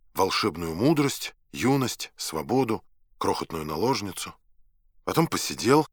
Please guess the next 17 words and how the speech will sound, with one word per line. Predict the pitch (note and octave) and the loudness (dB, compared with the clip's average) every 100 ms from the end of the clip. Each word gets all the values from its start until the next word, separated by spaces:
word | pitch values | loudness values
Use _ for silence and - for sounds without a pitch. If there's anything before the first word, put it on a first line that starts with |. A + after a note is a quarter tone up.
| _ | _
в | - | -10
фиолетовом | - C#3 C#3 C#3+ C3+ B2 A#2+ | 0 2 4 2 2 -2 -2
своём | A#2 B2 A#2 | 0 0 0
халате, | - A2 A2+ - G#2+ - - _ _ _ _ - | 0 2 2 0 -6 -10 -20 _ _ _ _ 0
болтая | G#2+ G2+ A#2 A#2 G#2+ | 2 4 4 4 4
ногами | G2+ F#2 G#2 G#2 | 0 0 2 2
на | G2 G2+ | 0 -2
краю | - F#2+ G2 | 0 2 2
одного | F#2 F#2+ G2 | 0 0 0
из | F#2+ D2 | -2 -4
грубо | - G#2 E2+ | -4 -4 -2
сколоченных | - - F#2 G2+ - F#2+ - - | -4 -2 0 0 -2 -6 -8 -10
пикниковых | - - G2 - G2+ F2+ | -8 -8 -8 -2 0 0
столов | - - F2 F#2 F2+ - _ _ - | -6 -2 0 0 -4 -8 _ _ -8
под | F2+ | -4
широкошумными | - F#2 - F#2 - G2 F2 E2 | -2 -2 0 0 0 -2 -4 -6
соснами. | D#2+ - E2 - D#2 C#2+ | -4 -4 -6 -6 -10 -14